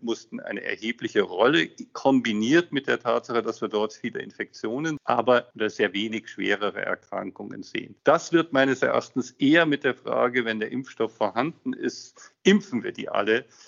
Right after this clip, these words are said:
zu diskutieren sein, aber nicht mit der Frage nach Schulschließungen.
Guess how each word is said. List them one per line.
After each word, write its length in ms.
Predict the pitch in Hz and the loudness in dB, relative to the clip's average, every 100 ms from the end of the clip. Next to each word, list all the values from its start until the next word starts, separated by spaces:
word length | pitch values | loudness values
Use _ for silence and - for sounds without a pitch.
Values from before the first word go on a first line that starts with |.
| _ _ | _ _
zu 360 | - 127 131 - - | -4 -2 -2 -6 0
diskutieren 640 | 135 - 123 - 127 127 | 0 0 -6 0 4 4
sein, 380 | 123 117 120 135 - _ | 4 4 4 0 -8 _
aber 200 | 135 113 | -2 2
nicht 360 | 117 143 147 - | 4 4 2 -4
mit 160 | 123 | -2
der 80 | 110 | -2
Frage 420 | - 113 107 107 | -4 -4 -2 -2
nach 180 | 104 104 | -8 -10
Schulschließungen. 920 | - 95 98 - - 98 - - - | -12 -8 -8 -8 -10 -10 -10 -14 -16